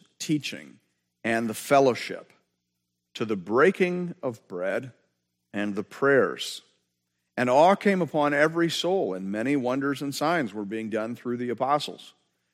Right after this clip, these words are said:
And all who believed were together and had all things in common. And they were selling their possessions and belongings and distributing the proceeds to all as any had need. And day by day,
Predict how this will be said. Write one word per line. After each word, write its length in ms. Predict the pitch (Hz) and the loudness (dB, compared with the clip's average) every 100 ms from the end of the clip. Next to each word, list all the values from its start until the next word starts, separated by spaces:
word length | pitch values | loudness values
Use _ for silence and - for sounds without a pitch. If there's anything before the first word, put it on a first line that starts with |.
| _ _ | _ _
And 100 | 123 | 0
all 280 | 127 147 226 | 4 6 8
who 120 | 214 | 6
believed 560 | 190 147 151 214 214 165 | 4 6 6 6 2 0
were 200 | 127 139 | 0 0
together 600 | 139 123 123 170 156 98 - _ _ _ _ _ | 0 2 6 6 6 0 -8 _ _ _ _ _
and 120 | 90 87 | -10 -2
had 180 | 98 | 0
all 180 | 104 120 | 2 2
things 340 | 120 127 127 104 | 2 -2 -2 -4
in 120 | 98 | -8
common. 480 | - - 117 104 67 _ _ _ _ _ - | -8 -6 -4 -4 -10 _ _ _ _ _ -8
And 180 | 98 101 | -4 0
they 80 | |
were 140 | 110 113 | 0 0
selling 340 | - 123 147 | 0 2 2
their 100 | 120 | -2
possessions 560 | 104 110 113 131 151 143 | -4 -2 0 0 -2 -6
and 140 | 104 | -6
belongings 640 | 98 95 98 113 143 165 101 | -4 -6 -6 -4 -4 -4 -6
and 160 | 101 | -8
distributing 520 | 95 104 139 135 120 | -8 -8 -4 -2 -2
the 40 | 104 | -2
proceeds 500 | - 107 107 101 95 | -2 -2 -2 -6 -6
to 100 | - | -10
all 440 | - 82 85 110 - _ _ _ - | -8 -6 -4 -6 -8 _ _ _ -6
as 160 | 110 101 | -4 -2
any 220 | 120 131 | -2 0
had 240 | 113 107 | 2 2
need. 420 | 117 139 123 85 - _ _ _ _ _ _ _ - | 2 2 2 0 -10 _ _ _ _ _ _ _ 2
And 240 | 135 135 | 2 6
day 300 | 139 156 175 | 8 10 10
by 320 | 160 156 165 | 8 6 6
day, 560 | 160 113 85 90 175 | 4 2 0 -2 -4